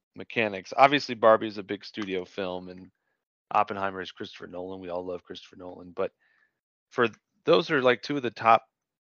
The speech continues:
grossing movies of the year, which is really cool because they aren't part of some larger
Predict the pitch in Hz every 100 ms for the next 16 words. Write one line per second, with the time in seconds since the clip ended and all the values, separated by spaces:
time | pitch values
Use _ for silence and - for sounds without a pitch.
0 | _ - 107 107 104 98 98 92 90 101
1 | 135 104 90 90 90 92 95 90 - 87
2 | 92 95 98 95 - 107 104 - _ _
3 | _ _ _ _ _ _ - 101 90 87
4 | - 95 92 92 92 87 85 85